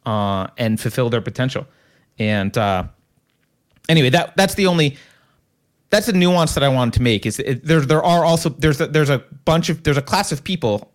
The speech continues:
I'll say class, but there's a group of people who have the opposite view about humanity, who, who think humans are inherently a scourge on the earth. They don't have potential. They're kind of all crappy.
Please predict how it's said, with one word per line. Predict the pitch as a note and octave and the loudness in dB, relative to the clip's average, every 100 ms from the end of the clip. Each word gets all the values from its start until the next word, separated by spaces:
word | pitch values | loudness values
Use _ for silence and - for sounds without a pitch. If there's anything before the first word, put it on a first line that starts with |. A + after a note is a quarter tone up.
| - | -12
I'll | A#2 | -8
say | A#2 | -8
class, | - G2+ - | -4 -4 -4
but | - | -6
there's | A#2 A2+ | -6 -6
a | |
group | A#2 E3 C#3+ | -6 -4 -6
of | |
people | C3 D#3 A#2+ | -8 -8 -6
who | B2 G#2+ - _ _ - | -4 -6 -10 _ _ -4
have | C#3+ | -2
the | C3+ | 2
opposite | C#3 C3 C3+ A2+ | 0 0 -6 -2
view | B2 | 0
about | G#2+ B2 | 0 -2
humanity, | - F#2+ F2+ F#2+ _ _ _ _ - | -4 -4 -6 -12 _ _ _ _ -4
who, | B2+ A2 - - | -2 -2 -6 -2
who | A#2+ | -2
think | - B2+ A2+ - _ _ _ | -2 -4 -4 -10 _ _ _
humans | - F3+ F3 D#3+ D3 | -6 -2 2 2 0
are | - B2+ A#2+ | -2 -2 0
inherently | A2 - C#3 C3 - B2 A#2 A2 G2+ _ _ _ _ _ _ _ _ _ - | -2 0 0 0 -2 -2 0 0 -2 _ _ _ _ _ _ _ _ _ -6
a | B2+ | -4
scourge | - - C#3 C3+ C3 C3 - - | -4 -6 -2 0 0 -2 -4 -4
on | A2 G#2+ G#2+ A2 | -2 0 -2 -4
the | A2+ A#2 | -6 -4
earth. | A#2 A#2+ - - - | -2 -2 -2 -8 -10
They | C#3 G#2 G#2 | -6 -4 -4
don't | D3+ A2 A2+ - | -4 -4 -4 -6
have | B2 A#2 A#2 - | -4 -4 -6 -10
potential. | - A#2+ A2+ A#2 G#2+ - - _ | -8 -6 -4 -4 -4 -6 -20 _
They're | A#2 | -8
kind | - A#2+ | -4 -2
of | A2+ | -2
all | G2 - | -2 -4
crappy. | - A2+ - A#2 A2+ | -4 -4 -2 -2 -2